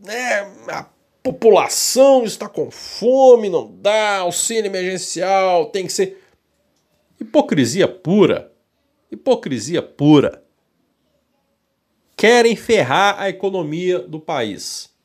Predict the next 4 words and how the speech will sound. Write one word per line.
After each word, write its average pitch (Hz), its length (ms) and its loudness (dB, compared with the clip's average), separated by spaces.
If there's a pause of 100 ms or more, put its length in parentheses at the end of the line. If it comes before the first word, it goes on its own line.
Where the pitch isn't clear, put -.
(440)
Aliás, 190 440 0
todos 247 600 2
esses 180 360 -6
aí, 127 360 -10